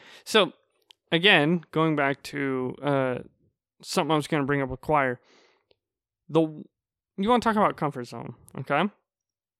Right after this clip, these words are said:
The one time I was able to go on a choir trip, uh, because there was a competition, I think, over in, I would almost say Missouri.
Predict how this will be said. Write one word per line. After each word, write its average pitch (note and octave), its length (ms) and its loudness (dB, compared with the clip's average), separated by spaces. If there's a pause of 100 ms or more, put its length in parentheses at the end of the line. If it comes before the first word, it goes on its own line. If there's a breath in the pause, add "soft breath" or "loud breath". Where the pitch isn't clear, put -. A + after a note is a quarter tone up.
(1000)
The D#3 120 2
one G#3+ 340 2
time A#3+ 260 2
I F3 100 2
was F3 160 -2
able F3 240 2
to E3+ 140 -8
go D#3+ 280 0
on F3 140 2
a D#3 40 0
choir D#3+ 540 0
trip, - 600 -6 (1700)
uh, C#3 240 2
because C#3 300 -6
there C#3+ 100 -4
was C#3 120 -6
a C#3 60 -8
competition, C3 680 -10
I B2+ 80 -6
think, B2 240 -12
over B2 300 -8
in, A#2+ 600 -8 (2250)
I E3+ 100 -14
would F3 120 -10
almost C#3+ 280 -10
say C3 140 -12
Missouri. - 600 -14